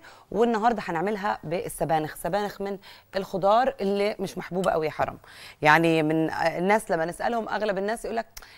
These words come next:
لا سبانخ لا. أنا عندي قناعة إن هم أكيد تجربتهم مع السبانخ كانت مش،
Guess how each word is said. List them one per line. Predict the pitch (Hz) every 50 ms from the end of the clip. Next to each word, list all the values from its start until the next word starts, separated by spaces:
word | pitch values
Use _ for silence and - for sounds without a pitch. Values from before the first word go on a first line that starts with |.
| - -
لا | 196 214 - - -
سبانخ | - - 196 175 185 196 196 190 - - 170
لا. | 156 - - -
أنا | 208 247 247
عندي | 240 269 247 196 226 -
قناعة | - 123 - - - 208 240 262 269 285 - -
إن | 262 262
هم | 254 233 285 277 277
أكيد | - - - - - 311 302 220
تجربتهم | - 240 220 196 208 214 269 - - 214 226
مع | 240 254 254
السبانخ | - - 240 220 240 262 277 269 - - - - - - _
كانت | - 311 320 320 311 -
مش، | 277 277 - - - - - -